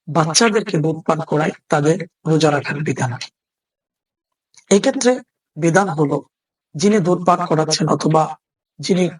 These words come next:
প্রেগন্যান্ট, গর্ভবতী, ওই মায়েদের রোজা রাখার বিধান হলো তাদের রোজা রাখার দ্বারা যদি তাদের নিজেদের এবং বাচ্চার ক্ষতি হওয়ার প্রবল ধারণা থাকে তাহলে তিনারা রোজা রাখবে না, তাদের রোজা না রাখার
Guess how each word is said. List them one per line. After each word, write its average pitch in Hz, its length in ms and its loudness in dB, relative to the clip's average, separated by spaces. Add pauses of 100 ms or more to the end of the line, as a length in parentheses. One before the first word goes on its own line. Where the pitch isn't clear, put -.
(260)
প্রেগন্যান্ট, 160 500 0 (120)
গর্ভবতী, 170 480 0 (160)
ওই 240 80 2 (120)
মায়েদের 160 380 2
রোজা 156 200 0
রাখার 170 340 -2
বিধান 175 220 2 (100)
হলো 151 180 -2 (500)
তাদের 175 300 2
রোজা 165 220 4
রাখার 202 340 0
দ্বারা 165 160 2 (100)
যদি 165 220 -2
তাদের 175 180 2 (120)
নিজেদের 156 440 0 (640)
এবং 170 280 2 (840)
বাচ্চার 185 560 2 (100)
ক্ষতি 196 340 2
হওয়ার 165 260 4 (100)
প্রবল 190 280 2 (120)
ধারণা 160 280 2 (100)
থাকে 160 240 0 (460)
তাহলে 156 260 0 (100)
তিনারা 165 260 2
রোজা 151 280 2 (100)
রাখবে 165 360 -2
না, 208 60 4 (320)
তাদের 165 300 2
রোজা 170 220 2 (420)
না 175 80 6 (100)
রাখার 214 240 0